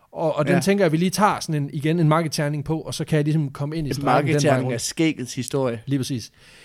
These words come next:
Speaker 1: Fordi skæg har siden antikken været anset som et, øh, et, et ret stort statussymbol, og, øh,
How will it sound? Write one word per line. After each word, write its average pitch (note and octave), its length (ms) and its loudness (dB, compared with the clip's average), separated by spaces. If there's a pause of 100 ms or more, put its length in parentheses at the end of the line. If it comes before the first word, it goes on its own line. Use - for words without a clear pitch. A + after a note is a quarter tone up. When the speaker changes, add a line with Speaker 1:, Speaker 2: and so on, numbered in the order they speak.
(140)
Speaker 1:
Fordi F#3 320 0
skæg A3+ 340 2
har F#3 260 0
siden F3+ 320 0
antikken D3+ 520 -2
været B2+ 180 -6
anset D3+ 380 -4
som B2 220 -4
et, A2+ 180 -6
øh, A2+ 260 -4
et, B2 260 -10
et C3 160 -4
ret C#3+ 120 2
stort - 420 2
statussymbol, C3 1040 -6
og, B2+ 380 0
øh, A#2 180 -4